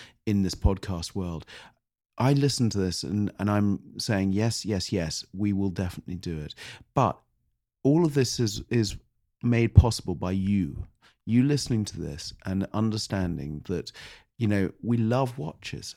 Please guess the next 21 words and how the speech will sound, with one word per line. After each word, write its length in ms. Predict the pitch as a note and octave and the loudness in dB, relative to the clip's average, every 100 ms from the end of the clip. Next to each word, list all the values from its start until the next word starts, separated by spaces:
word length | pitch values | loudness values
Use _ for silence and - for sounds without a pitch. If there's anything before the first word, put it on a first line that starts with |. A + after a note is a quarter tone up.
| - | -6
I 160 | C3 | -2
love 260 | C#3+ G#2+ D#2 | 0 0 -2
watches. 400 | D#2 - F2 D2 | -6 -8 -10 -2
You 140 | B2+ | 0
love 260 | C#3+ G2 D2+ | 2 0 -2
watches. 360 | C2 - D#2+ G#2+ | -6 -6 -4 0
I 20 | |
mean, 220 | B2+ A#2+ | 2 4
you 160 | C3+ C#3+ | 4 4
and 100 | C3 | 4
I 80 | |
geek 420 | B2 G#2 A#2+ A2+ A#2 | 2 2 2 2 2
out 280 | A2 G#2+ | 2 0
at 60 | G2 | 0
what's 260 | F#2+ - A2 | -2 -2 -2
on 120 | G2+ | 0
our 120 | G2 | 0
wrist 260 | G#2 F#2+ - | 0 -2 -4
today. 240 | G2+ A#2 | -2 0
I 80 | F2 | 2
mean, 180 | G#2 | 0